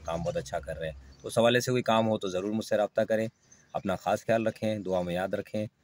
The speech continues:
खुदा आपको खुश रखे। मेरी रिक्वेस्ट है, अगर आप इस वीडियो को YouTube चैनल पे देख रहे हैं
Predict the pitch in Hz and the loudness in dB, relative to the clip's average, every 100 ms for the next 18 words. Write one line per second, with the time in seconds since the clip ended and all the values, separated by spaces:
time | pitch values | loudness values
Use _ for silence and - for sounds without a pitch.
0 | _ _ - 87 87 82 101 - 98 - | _ _ -8 -2 -2 -2 -6 0 -2 0
1 | 101 107 _ _ _ - 101 110 104 - | -4 -4 _ _ _ -4 0 2 0 2
2 | 143 - 127 127 143 _ _ - 104 127 | 2 4 4 4 0 _ _ -4 2 4
3 | 113 117 - 113 104 101 120 131 123 107 | 4 2 0 -6 -4 0 2 2 0 0
4 | 110 98 107 135 123 107 113 117 92 98 | 0 0 0 0 0 0 0 -2 -2 -2
5 | - 98 82 | 0 0 0